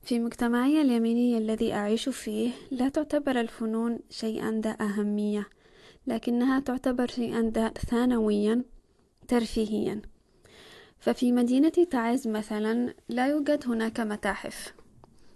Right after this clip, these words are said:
ولا يوجد انتشار للفنون في، آه، المناطق. لكن هناك بعض الرسومات الجدارية المتواجدة في بعض المناطق في تعز.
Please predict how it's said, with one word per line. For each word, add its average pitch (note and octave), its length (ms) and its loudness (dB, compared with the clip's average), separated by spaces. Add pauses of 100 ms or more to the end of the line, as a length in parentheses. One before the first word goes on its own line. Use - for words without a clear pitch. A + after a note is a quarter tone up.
(180)
ولا A#3 260 4
يوجد B3 440 2
انتشار A#3 720 -2
للفنون A3+ 720 0 (460)
في، A3+ 540 -4
آه، A3 460 0
المناطق. A3 760 -4 (1200)
لكن D4 480 4
هناك C4 460 4
بعض B3 340 2
الرسومات A#3 680 -4 (220)
الجدارية A3+ 1000 -4 (840)
المتواجدة A#3+ 1160 2
في - 320 -6
بعض A#3+ 280 2
المناطق A3+ 640 -2
في A3 180 -8
تعز. G#3+ 500 -6